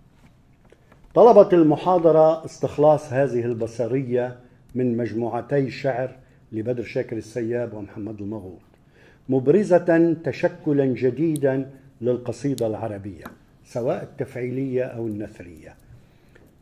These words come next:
ما يوفر للقصيدة هيئة تمثيلية، تمثيلية بأكثر من معنى. هذا يعني أن القصيدة باتت تنهل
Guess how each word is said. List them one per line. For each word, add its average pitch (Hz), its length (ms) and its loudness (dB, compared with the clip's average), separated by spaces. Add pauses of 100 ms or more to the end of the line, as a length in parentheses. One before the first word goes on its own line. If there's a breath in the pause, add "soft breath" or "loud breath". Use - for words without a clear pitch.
(240 soft breath)
ما 139 220 2
يوفر 135 680 2
للقصيدة 117 1000 -6 (160)
هيئة 127 640 -8 (140)
تمثيلية، 117 1040 -6 (320 soft breath)
تمثيلية 123 680 -4
بأكثر 113 560 -12 (520 soft breath)
من 113 240 -2
معنى. - 320 -8 (540 loud breath)
هذا 143 300 4
يعني 185 400 6
أن 165 140 4
القصيدة 156 680 0
باتت 151 440 2 (180)
تنهل 147 640 2